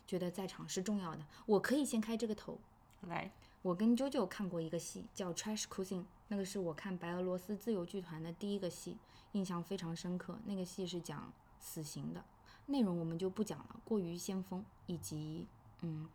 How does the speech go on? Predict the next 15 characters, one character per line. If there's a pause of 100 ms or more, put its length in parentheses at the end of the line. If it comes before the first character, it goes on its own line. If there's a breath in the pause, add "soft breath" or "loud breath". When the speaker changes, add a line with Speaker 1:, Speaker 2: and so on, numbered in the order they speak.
(160)
Speaker 1:
有
许
多 (320)
不
可
言
喻
的 (600)
桥
段。 (340 loud breath)
但
是
到
最
后